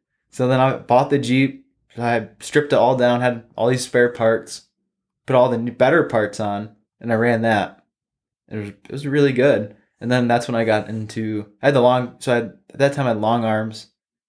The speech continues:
and then I went to bypasses, and then I went through Devers in the rear, and then bypasses in the rear, and then now I got one, one lap in this year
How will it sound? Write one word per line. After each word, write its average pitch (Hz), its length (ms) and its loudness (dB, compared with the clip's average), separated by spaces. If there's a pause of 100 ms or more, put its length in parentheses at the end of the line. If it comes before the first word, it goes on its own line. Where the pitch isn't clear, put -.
(120)
and 123 100 -8
then 123 80 0
I 120 80 2
went 117 180 0
to 110 60 -4
bypasses, 104 880 0 (840)
and 113 120 -6
then 117 120 0
I - 40 0
went 110 160 -4
through 107 140 -10
Devers 120 320 0
in 110 60 -4
the 104 80 -8
rear, 110 560 2 (540)
and 113 120 -10
then 110 260 -4 (800)
bypasses 113 640 0
in 104 60 -4
the 98 100 -8
rear, 98 420 -6 (960)
and 107 160 -4
then 104 320 -4 (760)
now 101 240 2
I 104 40 2
got 101 260 0
one, 101 400 -6
one 107 240 -4
lap 92 280 0
in 98 120 -6
this 92 220 -8
year 95 280 -6